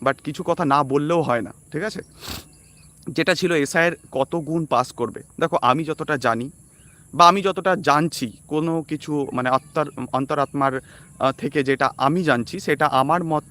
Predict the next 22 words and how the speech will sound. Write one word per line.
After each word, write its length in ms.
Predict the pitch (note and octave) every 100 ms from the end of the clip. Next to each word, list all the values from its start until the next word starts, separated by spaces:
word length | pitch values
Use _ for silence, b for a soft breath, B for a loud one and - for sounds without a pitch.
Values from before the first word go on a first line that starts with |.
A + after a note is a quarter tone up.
| - -
উম, 300 | C3 B2+ A#2+
মানে, 280 | A#2+ A#2 A2 - B B B
বা 380 | G#2+ C3 B2+ - - - -
আমার 300 | C#3 D#3+ E3
একদমই 420 | D3+ C3 F3 F3+
একান্ত 360 | B2+ D#3 E3+ D#3+
মতামত, 440 | C3+ A#2+ A#2 D3 - - -
ঠিক 100 | D3
আছে? 200 | A#3 - - B B B -
তো 160 | B2 A2+
হয়তো 460 | D3+ F3 E3+ E3 D3 - - - - -
মিলে 240 | C#3+ E3 D#3+
যেতেও 260 | D#3+ D#3+
পারে, 320 | C#3+ A#2+ B2+ F3 -
যে 120 | - B2+
প্রত্যেকবার 640 | C#3 - D#3+ B2 C3 C3+
যে 140 | C3+
বলে 380 | B2+ A#2 B2+ D3+
এসছি, 240 | C#3+ - B2
এমন 280 | B2 D3
নয় 80 | C#3+
যে 160 | C3